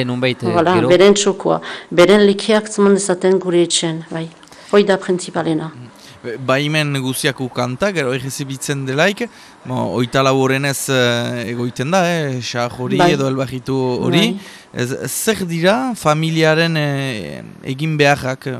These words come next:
Speaker 3: errezibitzeko? Ze, nola pasten da, egunean zehar?
Speaker 2: Egunean zehar,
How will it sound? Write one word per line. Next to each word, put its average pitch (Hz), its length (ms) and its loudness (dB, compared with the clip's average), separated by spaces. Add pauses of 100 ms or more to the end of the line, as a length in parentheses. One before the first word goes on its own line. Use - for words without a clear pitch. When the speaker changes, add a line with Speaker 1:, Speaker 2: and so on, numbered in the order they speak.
(140)
Speaker 3:
errezibitzeko? 127 640 -10
Ze, 127 300 -6
nola 123 400 -4
pasten 123 380 -8
da, 127 160 -4
egunean 127 320 -8
zehar? 147 220 -6 (760)
Speaker 2:
Egunean 185 340 4
zehar, 190 380 0